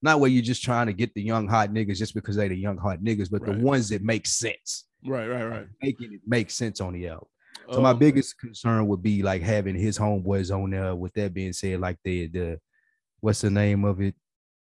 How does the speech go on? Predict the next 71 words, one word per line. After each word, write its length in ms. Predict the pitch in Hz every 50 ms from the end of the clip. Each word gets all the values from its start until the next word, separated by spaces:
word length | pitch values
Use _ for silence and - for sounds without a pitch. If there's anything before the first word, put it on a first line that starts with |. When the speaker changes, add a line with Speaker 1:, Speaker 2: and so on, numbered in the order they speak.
| _ _ _ -
Speaker 1:
Drum 280 | 107 - 117 113 107 98
work. 220 | 95 98 98 -
I'm 140 | 107 113 107
not, 180 | 101 98 87 95
I'm 100 | 104 101
off 220 | 95 92 87 -
of 80 | 80 80
that. 160 | 82 - - _ _ _ _
And 140 | - 117 117
I 120 | 135 156
didn't 140 | 156 151 139
like 160 | 139 131 110
the 80 | 101 104
John 300 | 95 120 123 123 120 117
Woo 120 | 117 110
flip. 260 | - - 87 85 - - _ _ -
Uh, 280 | 92 90 87 85 76 80 - - - -
I 80 | 104
know 160 | 113 113 120
that 80 | 117 113
was 140 | 110 104 98
a 60 | 95
single 360 | - - 113 110 107 104 101 98
and 120 | 101 98
it 60 | 101 95
was 80 | 95
already 340 | 101 104 101 98 98 90 90
there, 160 | 95 101 98
but 100 | 92 98
that 80 | 107 104
was 100 | 95 95
just 180 | 95 - -
too 80 | - 107
more. 240 | 101 95 98 95 90
This 180 | 85 - -
is 160 | - 139 190 -
more 200 | 254 220 220 220
the 60 | 170 156
same. 340 | - 214 143 101 82 - - _ _
Like 140 | - 90 87 -
you 100 | 104 113
said, 240 | - - 170 143 123
it, 120 | 127 113
it, 120 | 117 135 135 120 -
it, 180 | 135 127 117 - - - - - - - _ _ _ _ _ _ _ _ _ _ _ _ _ _ _ _
that's, 380 | - 151 175 175 - - - -
that's 600 | - 117 160 190 185 170 - - - - - - _ _ _ _ - - _ _ -
at 160 | 131 139 -
the 80 | 120 101
end. 240 | 98 127 147 165 185
Like, 160 | 175 160 160
first 220 | 277 302 277 196
of 60 | 156
all, 100 | 147 135
if 80 | 131 131
you're 80 | 180 185
gonna 120 | 147 123
put 180 | - - 156 123
it 80 | 117
on 140 | 135 139 117
here, 120 | 117 113
put 160 | 101 - 170 160
that 100 | 156 139
motherfucker 360 | 127 127 123 117 - 127 107 110
in 80 | 95
the 240 | 90 - 101 127 127
end 80 | 120 110
as 120 | 101 90
a 80 | 92 82
bonus 420 | 87 - 110 120 113 104 90 82
track. 320 | - - - 80 76 -